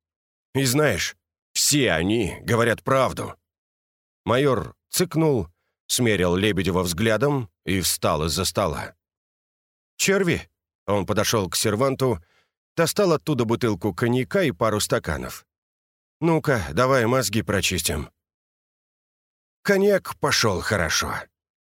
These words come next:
После процедуры очистки благородным напитком подполковник стал заметно сдержаннее.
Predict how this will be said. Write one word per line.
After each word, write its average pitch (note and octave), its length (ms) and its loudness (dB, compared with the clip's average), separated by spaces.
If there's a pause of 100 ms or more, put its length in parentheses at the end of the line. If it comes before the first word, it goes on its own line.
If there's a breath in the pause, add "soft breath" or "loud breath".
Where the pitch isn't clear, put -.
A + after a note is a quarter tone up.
(140)
После A2+ 380 0
процедуры G#2 540 0
очистки A#2+ 840 -2
благородным D#2+ 680 -2
напитком F#3 640 0 (400)
подполковник F3+ 720 0
стал B2 340 2
заметно G2+ 600 0
сдержаннее. B1+ 800 -6